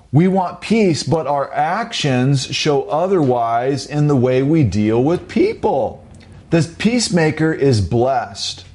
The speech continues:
because they are children of God. Only children of God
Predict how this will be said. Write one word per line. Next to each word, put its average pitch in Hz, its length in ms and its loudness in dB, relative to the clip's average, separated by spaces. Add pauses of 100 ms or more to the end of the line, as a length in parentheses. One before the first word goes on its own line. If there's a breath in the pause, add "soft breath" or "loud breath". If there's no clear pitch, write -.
(440)
because 123 360 0
they 131 140 2
are 110 160 -2
children 120 680 -2
of 95 240 -4
God. 101 280 -2
Only 185 240 0
children 190 400 -2
of 123 160 0
God 147 400 -2